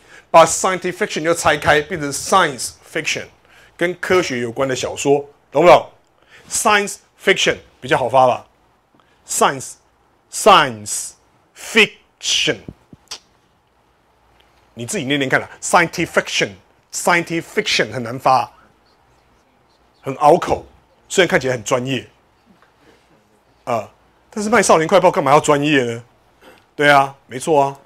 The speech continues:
所以呢，science fiction，呃，scientific fiction 就变成 science fiction，然后 science fiction 呢，美国人又更懒，直接简写S F，有没有？常常看到S F嘛，S F这个简写呢，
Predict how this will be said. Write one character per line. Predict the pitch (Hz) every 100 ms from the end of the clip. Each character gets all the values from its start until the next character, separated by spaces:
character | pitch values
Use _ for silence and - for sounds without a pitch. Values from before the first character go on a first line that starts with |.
| _ _ _ _
所 | - 151 214
以 | 180
呢， | 180 185
science | - 226 226
fiction， | 220 214 208 208 -
呃， | 165
scientific | 160 202 196
fiction | 190 - - 175
就 | 180
变 | 202
成 | 156 160
science | - 220 208
fiction， | - 170 - 104 - _ -
然 | 185
后 | 269
science | 269 277 269
fiction | - 254 262 220
呢， | 220 220 - _ _ _ _ _ _
美 | - 135
国 | 147
人 | 180
又 |
更 | 202 196 143
懒， | 101 - - _ _ _ _ _ _ _ _
直 | -
接 | 165 226
简 | - 175
写 | - -
S | 190 160
F， | 151 160 123
有 | 123
没 | 185
有？ | 160 - _ _ _ _ - _ -
常 | - 170
常 |
看 | 202
到 | 214
S | 202 185
F | 165 147
嘛 | 123 - _ _ - - -
，S | 220 208
F | 214 185
这 | 208
个 |
简 | 180 165
写 | 170
呢， | 143 143 143